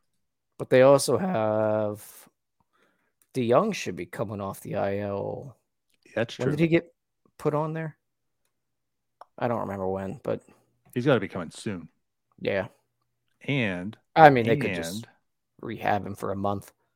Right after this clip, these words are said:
Speaker 2: And Roansy's got some controlled starts he's gotta make, so it's gonna be a point in time where he starts coming up soon. 'Cause he's gotta make
Speaker 1: Uh,
Speaker 2: those in Indy.
Speaker 1: yeah.
Speaker 2: Right.
Speaker 1: So
Speaker 2: <laughs>
Speaker 1: Jim's argument was right on Twitter,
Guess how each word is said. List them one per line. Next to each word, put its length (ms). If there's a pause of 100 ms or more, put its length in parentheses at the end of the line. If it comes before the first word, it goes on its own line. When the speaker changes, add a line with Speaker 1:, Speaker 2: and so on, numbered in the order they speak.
(500)
Speaker 2:
And 520 (1040)
Roansy's 460
got 180
some 160
controlled 400
starts 300
he's 120
gotta 200
make, 260
so 240
it's 140
gonna 100
be 60
a 40
point 200
in 60
time 140
where 80
he 60
starts 280
coming 220
up 140
soon. 260 (1300)
'Cause 360
he's 120
gotta 160
make 120
Speaker 1:
Uh, 40
Speaker 2:
those 160
in 100
Indy. 360 (840)
Speaker 1:
yeah. 100 (880)
Speaker 2:
Right. 160 (960)
Speaker 1:
So 360 (400)
Speaker 2:
<laughs> 220
Speaker 1:
Jim's 280
argument 360
was 180
right 200
on 160
Twitter, 380